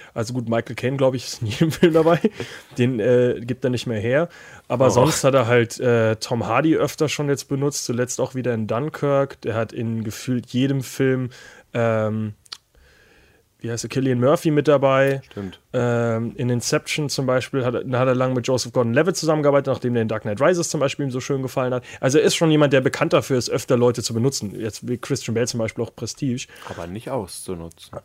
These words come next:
Speaker 1: Ja, aber für, wie?
Speaker 2: Weiß nicht.
Speaker 1: Also vielleicht zuletzt einfach nur, dass er wieder in eine andere Richtung geht. Ähm, aber es ist interessant, also die Zusammenarbeit mit Christopher Nolan ist irgendwie immer me-, über mehrere Filme, ist eigentlich ganz cool.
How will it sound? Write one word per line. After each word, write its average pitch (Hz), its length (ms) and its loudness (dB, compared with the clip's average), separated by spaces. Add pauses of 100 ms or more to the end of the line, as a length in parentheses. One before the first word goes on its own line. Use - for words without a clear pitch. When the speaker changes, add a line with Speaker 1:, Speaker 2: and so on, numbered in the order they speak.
(140)
Speaker 1:
Ja, 180 200 0
aber 151 220 -4
für, 156 200 -2 (300)
wie? 117 220 -4 (280)
Speaker 2:
Weiß 92 200 -8
nicht. 82 120 -10 (200)
Speaker 1:
Also 120 160 -6
vielleicht 156 320 2
zuletzt 143 400 4
einfach 139 260 2
nur, 131 140 2
dass 131 160 2
er 123 120 2
wieder 123 200 0
in 113 80 0
eine 104 80 -4
andere 120 180 -2
Richtung 127 220 -8
geht. 120 160 -4 (360)
Ähm, 117 520 0 (120)
aber 160 140 4
es 196 80 2
ist 262 60 0
interessant, 233 360 0
also 151 160 2
die 156 140 -6
Zusammenarbeit 170 600 0
mit 170 120 -2
Christopher 185 380 -2
Nolan 202 420 2
ist - 260 -4
irgendwie 175 360 0
immer 175 180 4
me-, 147 160 -2
über 151 300 2
mehrere 147 400 -2
Filme, 139 380 -2
ist 107 120 -6
eigentlich 117 280 -8
ganz 107 280 -12
cool. 104 220 -6